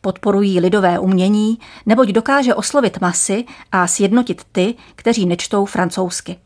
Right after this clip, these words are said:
Charakteristickým znakem divadelních her vznikajících v šedesátých letech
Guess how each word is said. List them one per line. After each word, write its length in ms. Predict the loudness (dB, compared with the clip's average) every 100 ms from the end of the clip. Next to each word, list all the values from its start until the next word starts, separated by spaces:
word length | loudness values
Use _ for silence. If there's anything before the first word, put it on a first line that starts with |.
| _ _ _ _ -20 -20 -16
Charakteristickým 840 | -2 -2 2 0 0 -4 -4 0 0
znakem 500 | 2 -2 2 2 2
divadelních 640 | 2 2 2 2 0 0
her 220 | 0 2
vznikajících 720 | 0 -2 -2 -2 -2 -4 -8 -4
v 40 |
šedesátých 720 | -2 0 0 -2 -2 -6 -2
letech 440 | -4 0 -2 -2